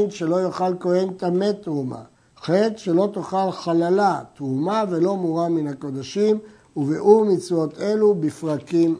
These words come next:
אלו. פרק ראשון. יש להעיר שהרמב"ם בתחילת הלכות תרומות מטפל בגבולות ארץ ישראל. ויש לשאול, הרי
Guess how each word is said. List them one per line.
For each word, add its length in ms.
אלו. 240
פרק 420
ראשון. 360
יש 320
להעיר 560
שהרמב"ם 840
בתחילת 600
הלכות 420
תרומות 580
מטפל 840
בגבולות 920
ארץ 400
ישראל. 500
ויש 300
לשאול, 640
הרי 460